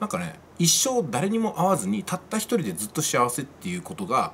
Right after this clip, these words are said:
ありえるんではないかなと思いますよね。よく人間関係の中で自分が鍛えられるっていうね、考えがあったりします。うん、そういうのも私もね、納得できるんですけども、誰とも一生関わんないんだけども、最高の人間に育っていくってこともまたこれもできるんではないかなと思ってしまうんですよ。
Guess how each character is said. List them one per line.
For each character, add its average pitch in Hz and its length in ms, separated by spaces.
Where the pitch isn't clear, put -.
あ 139 100
り 160 140
え 262 40
る 233 100
ん - 60
で - 60
は 80 60
な 80 80
い 156 60
か 95 100
な 107 140
と - 80
思 78 100
い 80 40
ま 78 100
す - 60
よ 92 100
ね。 180 160
よ 226 120
く 165 100
人 175 160
間 233 120
関 247 200
係 165 80
の 120 60
中 92 180
で 110 80
自 101 180
分 110 120
が 104 80
鍛 - 180
え 113 80
ら 110 80
れ 92 60
る 80 80
っ - 20
て - 180
い 87 160
う 87 60
ね、 131 240
考 107 200
え 90 120
が 82 140
あ - 20
っ - 40
た - 120
り 80 80
し - 120
ま 85 120
す。 80 140
う 92 40
ん、 90 80
そ - 120
う 135 40
い 120 40
う - 20
の 87 80
も 78 60
私 95 240
も 101 80
ね、 95 100
納 107 140
得 120 220
で 127 100
き 123 60
る 98 40
ん 85 40
で 73 40
す - 80
け 156 60
ど 170 60
も、 185 180
誰 190 200
と 233 100
も 233 100
一 208 120
生 208 140
関 185 160
わ 185 160
ん 156 60
な 104 60
い 90 40
ん 82 60
だ 80 80
け 80 80
ど 101 60
も、 123 160
最 170 260
高 156 120
の 151 100
人 147 140
間 139 120
に 131 40
育 131 200
っ - 20
て - 140
い 170 40
く - 120
っ - 20
て - 100
こ 87 80
と 87 80
も 82 60
ま 98 140
た 127 100
こ 143 120
れ 123 60
も 113 80
で 107 120
き 143 80
る 104 60
ん 85 40
で 76 80
は 73 60
な 71 80
い - 20
か 92 100
な 98 120
と - 80
思 85 100
っ - 20
て - 120
し - 80
ま 80 60
う - 20
ん - 20
で - 60
す - 60
よ。 - 80